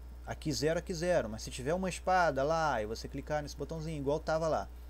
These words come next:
só que aqui você vai mudar, ó. Aqui, além do ato ir pra um, que ele vem pra cá, ó,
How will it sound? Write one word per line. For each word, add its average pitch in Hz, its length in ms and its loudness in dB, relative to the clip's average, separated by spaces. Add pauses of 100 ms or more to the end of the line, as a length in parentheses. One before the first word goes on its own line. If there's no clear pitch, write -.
(540)
só 208 240 6
que 196 140 -2
aqui - 260 -4
você - 100 -6
vai 139 100 -2
mudar, 139 320 0
ó. 110 100 -4
Aqui, 160 720 -4
além 165 580 2
do 175 220 2
ato 123 420 2 (280)
ir 127 160 -2
pra 143 200 0
um, 160 300 -2 (640)
que 123 160 -2
ele 127 120 2
vem 123 180 0
pra 120 160 -4
cá, 180 240 4
ó, 107 100 2